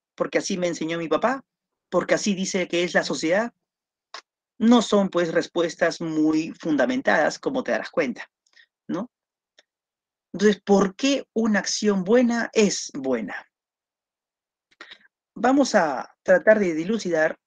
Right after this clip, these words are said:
este problema acompañándonos de tres teorías éticas. La ética de la virtud,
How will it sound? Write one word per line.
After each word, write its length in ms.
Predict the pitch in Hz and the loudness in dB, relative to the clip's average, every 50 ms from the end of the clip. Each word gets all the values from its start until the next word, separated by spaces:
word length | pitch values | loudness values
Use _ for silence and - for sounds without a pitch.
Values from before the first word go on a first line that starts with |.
| _ _ _ | _ _ _
este 340 | 196 190 - - - - | -4 -4 -4 -6 -8 -8
problema 640 | - - 143 135 151 185 196 180 143 135 131 139 - - _ _ _ - | -6 -4 -2 -2 0 0 0 0 0 -2 -4 -6 -8 -12 _ _ _ -4
acompañándonos 1040 | 175 185 - 190 180 170 - 175 175 185 208 226 233 226 214 214 208 202 202 202 185 | -4 0 0 -2 -2 -2 -2 -2 0 0 0 0 0 0 0 0 0 -2 -2 -2 -2
de 120 | - 233 | -4 -4
tres 300 | - - 226 226 202 - | -2 0 0 0 0 -2
teorías 800 | - - 160 147 156 165 165 147 135 139 139 - - - - _ _ _ _ _ _ _ _ _ _ _ _ | -4 -2 -2 0 0 -2 -2 -2 -4 -4 -6 -8 -12 -12 -16 _ _ _ _ _ _ _ _ _ _ _ _
éticas. 500 | 185 185 - - - - - - - _ _ _ _ _ _ _ _ _ _ _ _ _ _ _ _ _ _ _ _ _ | -4 -4 -4 -10 -14 -12 -12 -12 -14 _ _ _ _ _ _ _ _ _ _ _ _ _ _ _ _ _ _ _ _ _
La 140 | - 110 | -2 -2
ética 240 | 127 - 196 151 180 | 0 0 0 2 4
de 80 | 180 180 | 4 4
la 60 | 180 | 4
virtud, 400 | 175 180 - - 180 165 165 165 | 2 0 -4 -4 -6 -6 -6 -8